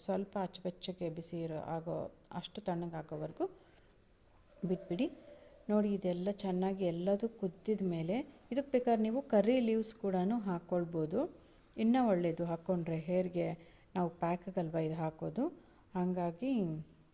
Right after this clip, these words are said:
ಕರ್ರಿ ಲೀವ್ಸ್, ಆ, ಹಾಕ್ಕೊಂಡ್ರೆ ಇನ್ನೂ ಒಳ್ಳೆಯದು. ಈ ಥರ ಬಂದಿದೆ ಕಲರು,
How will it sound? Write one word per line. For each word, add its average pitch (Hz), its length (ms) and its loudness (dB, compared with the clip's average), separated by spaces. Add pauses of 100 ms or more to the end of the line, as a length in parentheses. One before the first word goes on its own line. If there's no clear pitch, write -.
ಕರ್ರಿ 208 240 6
ಲೀವ್ಸ್, 214 480 0
ಆ, 180 320 0
ಹಾಕ್ಕೊಂಡ್ರೆ 180 540 -2
ಇನ್ನೂ 180 300 -2
ಒಳ್ಳೆಯದು. 156 580 -4 (2250)
ಈ 165 40 -4
ಥರ 170 240 -4 (260)
ಬಂದಿದೆ 165 420 -2
ಕಲರು, 156 640 -4